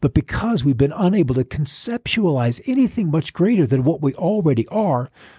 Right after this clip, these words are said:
or have been programmed to think we are, our ability to become more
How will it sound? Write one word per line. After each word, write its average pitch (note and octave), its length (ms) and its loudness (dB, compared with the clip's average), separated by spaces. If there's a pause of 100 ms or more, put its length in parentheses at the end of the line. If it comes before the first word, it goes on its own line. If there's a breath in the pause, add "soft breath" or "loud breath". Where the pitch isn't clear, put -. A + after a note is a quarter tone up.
(180 loud breath)
or C3+ 140 2
have C3 120 -2
been B2 120 0
programmed A#2+ 520 0
to G#2+ 80 -6
think - 440 -2
we A#2+ 160 2
are, G#2+ 320 -2 (240)
our C#3+ 140 0
ability F3+ 560 2
to - 140 -6
become A#2 420 -4
more F3 440 2